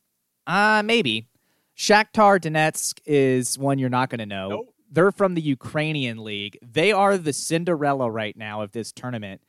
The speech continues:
Speaker 1: as they
Speaker 2: Oh, God.
Speaker 1: lead Group
Speaker 2: Are they
Speaker 1: B.
Speaker 2: Chanticleers too?
Speaker 1: They beat Real Madrid. <laughs> Yeah, pretty much. They beat, which is why they should put Coastal Carolina in the playoff, because they beat Real Madrid, who is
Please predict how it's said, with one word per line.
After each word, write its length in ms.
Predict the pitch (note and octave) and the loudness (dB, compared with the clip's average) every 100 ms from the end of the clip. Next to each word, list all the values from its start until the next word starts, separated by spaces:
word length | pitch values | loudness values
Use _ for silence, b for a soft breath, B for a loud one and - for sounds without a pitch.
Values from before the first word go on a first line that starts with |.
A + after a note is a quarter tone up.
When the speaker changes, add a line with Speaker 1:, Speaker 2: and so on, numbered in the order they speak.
| _ _ _ | _ _ _
Speaker 1:
as 220 | B2 A#2+ | -6 -2
they 180 | C#3+ D3+ | -2 -2
Speaker 2:
Oh, 80 | C#3+ | -2
God. 80 | |
Speaker 1:
lead 240 | D3 E3 C#3 | 0 0 -2
Group 300 | C#3+ D#3 B2 - | 0 0 0 -2
Speaker 2:
Are 60 | C#4+ | 0
they 140 | - | -2
Speaker 1:
B. 40 | |
Speaker 2:
Chanticleers 720 | E3 F3+ F3 E3+ F3 E3+ E3 - | -4 -10 -14 -16 -14 -14 -14 -20
too? 380 | F3 E3+ E3+ _ _ _ | -20 -20 -20 _ _ _
Speaker 1:
They 320 | C3 D3+ G3+ | 0 2 2
beat 340 | A#3 A3+ G#3+ F#3 | 2 0 -2 -2
Real 380 | D#3+ D#3 D3+ D#3 | -2 2 4 2
Madrid. 500 | D3+ - C#3+ A2+ D#3 | 0 -2 -2 -2 -4
<laughs> 120 | A#2+ B2 | -2 -2
Yeah, 120 | C3 | -2
pretty 280 | - D3 D3 | -2 -4 -6
much. 400 | D3+ C#3 D#3 - - b b b | -8 -10 -10 -12 -20 b b b
They 220 | - F#3+ A3 | 0 2 2
beat, 240 | A3+ A3 D#3 - | -2 -4 -8 -4
which 200 | F#3 F#3+ | -2 -2
is 100 | D#3 | 0
why 160 | E3+ F3+ | 2 4
they 160 | F3+ | 2
should 320 | E3+ - E3 D3 | 0 -4 -4 -2
put 200 | D#3+ - | -4 0
Coastal 340 | D#3+ D#3 D#3 | -2 -2 -8
Carolina 520 | - D3+ D3 C#3+ C#3+ | -4 -4 0 -2 -2
in 80 | C3+ | -4
the 100 | B2+ | -8
playoff, 340 | - C#3+ C#3+ B2+ | -6 -2 -2 -2
because 260 | B2+ C3 | -8 -4
they 120 | D3 | -2
beat 340 | C#3 - G#3+ F3 | -2 -2 -4 -2
Real 280 | F#3 F3+ D#3+ | 2 4 2
Madrid, 480 | C#3+ D3 F3+ D#3+ | -2 -4 0 0
who 160 | B2+ E3 | 2 0
is 340 | E3 F3 D#3+ | 0 -2 -2